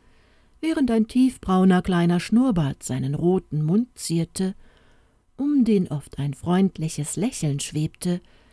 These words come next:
der sah noch einmal genauer hin und dachte wohl: „Behüt dich Gott, du junges Blut.“ Wie oft war der Martin nicht schon gefragt worden,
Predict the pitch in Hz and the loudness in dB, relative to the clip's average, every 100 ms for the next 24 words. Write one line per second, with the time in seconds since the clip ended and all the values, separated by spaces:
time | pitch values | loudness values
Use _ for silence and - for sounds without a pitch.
0 | _ _ _ - 302 269 220 214 220 151 | _ _ _ -8 -4 0 4 4 2 0
1 | 165 175 185 214 214 269 196 143 151 143 | 0 2 2 4 4 4 0 0 -2 -2
2 | 127 _ _ _ _ - 139 131 151 156 | -4 _ _ _ _ -12 -10 -8 -6 -6
3 | - - 160 175 180 175 - _ _ _ | -6 -4 -2 0 0 -2 -6 _ _ _
4 | _ _ _ _ - 311 208 143 - 151 | _ _ _ _ -14 -10 -8 -8 -8 -10
5 | - - 262 - - - 143 135 113 - | -8 -4 -4 -6 -14 -6 -4 -2 -4 -8
6 | - 147 - _ _ _ _ _ _ _ | -6 -8 -8 _ _ _ _ _ _ _
7 | _ _ - 233 262 330 - 240 233 220 | _ _ -10 -6 -6 -10 -4 0 4 4
8 | 196 208 - 214 262 - - 190 190 185 | 4 2 2 2 2 -2 -4 0 2 0
9 | - 196 247 - 151 143 151 165 170 | -2 -2 -2 -4 -4 -2 0 0 0